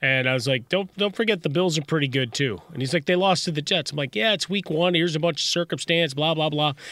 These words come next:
It's like, "They're gonna win this game." Did I think they'd blow them out and bludgeon them the same way they did? No. Uh, but I'm not, I'm not surprised that they, they played well. I thought,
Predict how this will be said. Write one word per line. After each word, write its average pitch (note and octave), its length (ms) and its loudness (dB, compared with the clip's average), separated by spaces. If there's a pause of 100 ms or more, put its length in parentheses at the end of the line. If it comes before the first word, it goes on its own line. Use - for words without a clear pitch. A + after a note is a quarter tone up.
(120)
It's - 100 -4
like, C#3 180 2
"They're D3 140 2
gonna D#3 160 4
win E3+ 160 4
this D3+ 180 2
game." D3 300 2 (260)
Did D#3+ 140 2
I D#3 100 6
think E3 200 2
they'd A#2+ 300 2
blow C3+ 340 2
them D#3 180 4
out D#3+ 200 2
and B2+ 120 -2
bludgeon D#3 500 0
them G3 280 2
the F#3+ 100 2
same F#3+ 340 2
way G3 240 2
they G3 160 4
did? F#3 340 2
No. A2+ 460 -2 (400)
Uh, C#3 320 2
but D3+ 460 2
I'm D#3+ 140 2
not, E3 280 2
I'm E3+ 140 0
not G3+ 180 2
surprised C#3 760 0
that B2 160 -2
they, B2 240 0
they B2+ 160 -2
played C3+ 360 -2
well. B2 260 0
I A2+ 80 -2
thought, C3+ 300 -2